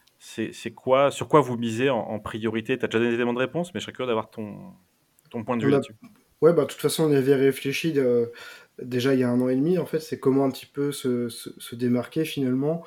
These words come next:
Speaker 2: de ce qui existe, notamment parce que, euh, c'est souvent des jeux quand même qui ont des gros moyens ou qui ont des licences, comme tu viens très bien de le, très bien de le dire. Donc, comment on peut se démarquer de, finalement de, de nos concurrents ?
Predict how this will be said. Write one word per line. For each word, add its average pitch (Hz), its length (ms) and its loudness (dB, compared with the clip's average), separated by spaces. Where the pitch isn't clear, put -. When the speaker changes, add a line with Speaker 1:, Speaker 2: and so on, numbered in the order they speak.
Speaker 2:
de 131 180 -8
ce - 60 -10
qui 131 120 -4
existe, 160 480 -6
notamment 135 400 0
parce - 220 -2
que, - 140 -6
euh, 127 420 4
c'est - 200 -10
souvent 139 260 2
des 127 140 2
jeux 135 140 0
quand 139 120 -2
même 127 160 0
qui 123 100 -10
ont 120 40 -4
des 117 120 -6
gros 123 180 -2
moyens 127 380 4
ou 135 140 0
qui - 80 -14
ont 120 40 -2
des 113 100 -8
licences, 117 340 -4
comme 123 140 -6
tu 123 120 -10
viens 120 100 -2
très 117 160 -8
bien 120 120 -4
de 117 80 -6
le, 113 180 -10
très - 140 -20
bien 113 100 -12
de 110 60 -12
le 117 80 -4
dire. 147 180 -6
Donc, 123 160 -4
comment 147 300 8
on 143 100 4
peut 147 240 0
se 143 140 -4
démarquer 123 500 0
de, 113 460 -4
finalement 123 360 -2
de, 113 200 -4
de 113 100 -12
nos 117 140 -4
concurrents ? 123 560 -8